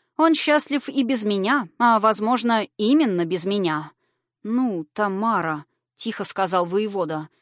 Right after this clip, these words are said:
«зачем ты так?» «Вот, познакомься, Ветта, это моя семья. Снегурочка, Царица, Буратино, Робин Гуд и Воевода.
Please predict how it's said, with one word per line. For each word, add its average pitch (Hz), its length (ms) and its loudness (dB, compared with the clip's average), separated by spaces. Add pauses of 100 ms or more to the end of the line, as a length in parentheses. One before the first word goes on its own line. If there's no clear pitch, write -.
(140)
«зачем 262 600 -2
ты 170 120 -8
так?» - 420 -6 (720)
«Вот, 269 480 2
познакомься, 269 800 2
Ветта, 302 640 2
это 220 320 0
моя 208 320 2
семья. 165 640 -2 (440)
Снегурочка, 269 960 0
Царица, 247 880 0
Буратино, 269 880 2
Робин 233 560 2
Гуд 247 360 0
и 220 180 2
Воевода. 156 840 -4